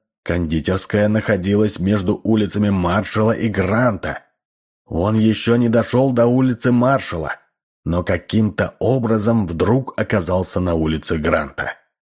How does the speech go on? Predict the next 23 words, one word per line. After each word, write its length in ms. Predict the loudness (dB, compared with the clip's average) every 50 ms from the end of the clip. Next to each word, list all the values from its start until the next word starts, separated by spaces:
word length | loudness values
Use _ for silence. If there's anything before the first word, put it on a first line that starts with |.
| _ _ _ _ _ _ _ -2
Могло 360 | -2 0 0 0 0 0 2
ли 120 | 2 0 0
так 200 | 0 -2 -2 -2
случиться, 600 | -2 -2 -2 -2 -2 -2 -2 -2 -2 -2 -4 -2
что 220 | -2 0 0 0
он 140 | 2 0 0
по 100 | 0 0
рассеянности 720 | 0 0 -2 -2 -2 0 2 2 2 2 0 -2 -2 -2
прошел 520 | -2 0 0 0 0 0 0 2 2 2 2
на 140 | 2 2 2
один 240 | 2 2 0 0
квартал 500 | 0 0 0 0 0 2 0 2 2 2 0
дальше, 480 | 0 2 2 2 2 0 0 -2 -2
чем 320 | -2 0 0 0 2 2 2
думал? 520 | 2 2 2 2 -2 -4 -6 -8 -14 _ _ _ _ _ _ _ _ -20
Впервые 560 | -12 -4 -2 0 0 0 0 0 0 0 0
за 140 | 2 2 2
двадцать 420 | 2 2 0 0 0 -4 -4 -2
лет 260 | 0 2 2 2 2
господин 520 | 0 -2 -2 -2 -2 -2 -2 0 -2 -2 -4
Чемберс 600 | -2 -2 0 0 0 0 0 0 -2 -2 -4 -2
вернулся 680 | 0 0 0 0 0 0 0 -2 -2 -2 -4 -4 -2
обратно. 540 | -2 -2 -2 -4 -4 -6 -8 -10 -10 -10